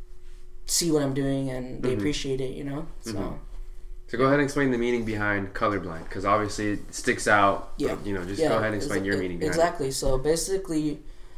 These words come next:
Speaker 1: back to the whole, um,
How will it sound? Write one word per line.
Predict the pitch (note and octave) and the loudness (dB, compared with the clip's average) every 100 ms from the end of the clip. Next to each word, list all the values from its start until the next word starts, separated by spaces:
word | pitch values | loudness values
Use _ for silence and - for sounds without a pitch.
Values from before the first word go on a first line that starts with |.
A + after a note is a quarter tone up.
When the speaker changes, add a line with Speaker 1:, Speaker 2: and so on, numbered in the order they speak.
| - - - - - - - - - - - - - | -16 -14 -14 -12 -12 -14 -16 -14 -14 -12 -14 -12 -12
Speaker 1:
back | D#3 D#3+ E3 - | 4 6 6 2
to | D#3+ | -2
the | D#3 | 2
whole, | D#3 D3+ C#3+ C3 - - | 4 4 2 -4 -8 -6
um, | C3+ C3+ C3 C#3+ | -6 -6 -6 -8